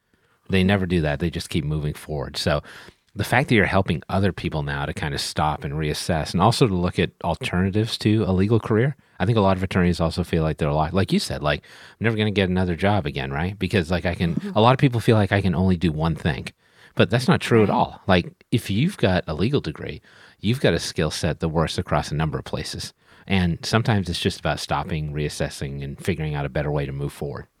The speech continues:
Speaker 2: Absolutely. And I think, you know, our profession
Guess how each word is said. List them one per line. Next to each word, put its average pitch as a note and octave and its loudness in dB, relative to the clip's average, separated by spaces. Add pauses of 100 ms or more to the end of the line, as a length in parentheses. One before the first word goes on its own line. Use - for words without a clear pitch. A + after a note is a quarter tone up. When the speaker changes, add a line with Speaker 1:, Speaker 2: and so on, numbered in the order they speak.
(340)
Speaker 2:
Absolutely. C#4+ -4
And G3 -6
I - -4
think, A3+ -6 (680)
you A#3 -6
know, G3 -2 (180)
our G#3+ 4
profession G#3 -4